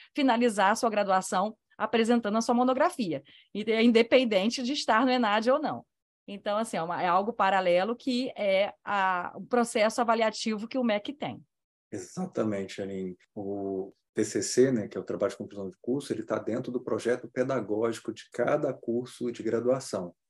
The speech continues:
Speaker 2: né? Então, você precisa cumprir isso. E os alunos que vão fazer o enad, né, vão então fazer essa prova. Mas os alunos do primeiro período, normalmente, são inscritos pelo próprio coordenador.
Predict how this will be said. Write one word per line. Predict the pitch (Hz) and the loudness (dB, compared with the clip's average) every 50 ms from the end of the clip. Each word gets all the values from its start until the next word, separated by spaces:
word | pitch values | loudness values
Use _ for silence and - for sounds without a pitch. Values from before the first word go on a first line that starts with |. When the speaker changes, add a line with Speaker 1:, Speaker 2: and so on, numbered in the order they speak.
| _ _ | _ _
Speaker 2:
né? | - 92 90 | -14 -12 -12
Então, | 90 90 - 98 95 98 104 - _ _ _ _ _ _ | -12 -10 -10 -10 -8 -8 -10 -12 _ _ _ _ _ _
você | - - - | -14 -12 -10
precisa | - 104 107 - 107 104 113 110 | -10 -10 -10 -8 -4 -2 -2 -2
cumprir | 110 - 120 120 117 120 123 131 135 113 92 85 | 0 0 -2 -2 0 0 -2 -2 0 -2 -4 -6
isso. | - - - _ _ - - - _ - | -8 -12 -20 _ _ -20 -20 -20 _ 0
E | 165 185 226 220 - - | 2 2 2 0 -4 0
os | 190 175 170 | 0 2 2
alunos | 160 147 131 120 107 104 104 - | 2 2 2 0 0 0 -2 -6
que | - - 110 | -6 -6 -6
vão | 95 104 104 107 104 | -4 -2 -4 -4 -4
fazer | - - - 92 104 104 | -2 -4 -4 -2 -2 -2
o | 110 117 | -2 0
enad, | 117 120 113 107 110 117 131 139 - - _ _ _ _ _ _ - 117 | 0 0 0 0 2 0 0 -2 -4 -12 _ _ _ _ _ _ -10 -6
né, | 117 127 | -6 -6
vão | 123 107 107 113 | -4 -4 -4 -6
então | 110 - 107 104 | -4 -6 -6 -2
fazer | - 113 117 120 | -2 0 0 0
essa | 120 - 135 127 | 0 -2 -4 -4
prova. | - 117 104 92 92 98 | -2 -2 -2 -2 -2 -4
Mas | 107 123 131 143 | -2 -2 -2 -2
os | 147 165 | 0 0
alunos | 147 147 151 156 156 151 | 0 0 0 -2 -2 -4
do | 156 - | -4 -6
primeiro | - 143 135 135 135 160 185 190 190 - | -4 -4 -2 2 4 6 4 4 4 2
período, | 139 123 113 123 151 175 160 113 - - _ _ - | 0 2 2 4 4 4 4 2 -6 -16 _ _ -6
normalmente, | 113 120 131 131 127 123 123 131 131 - 139 | -4 -4 -2 -2 -2 -2 -4 -6 -6 -8 -10
são | - - 143 151 | -10 -8 -4 -4
inscritos | 165 160 - - - - 123 123 156 160 - 180 175 - | -4 -4 -4 -8 -4 -2 0 0 0 -2 -2 -4 -6 -6
pelo | - - 143 143 147 - _ - | -4 -4 -4 -4 -4 -10 _ -2
próprio | 120 117 127 131 131 - 143 135 | 2 4 4 4 2 -2 -8 -6
coordenador. | - 147 139 135 135 135 135 147 160 156 123 101 85 - | -4 -4 -4 -4 -4 -8 -8 -6 -6 -4 -4 -6 -6 -6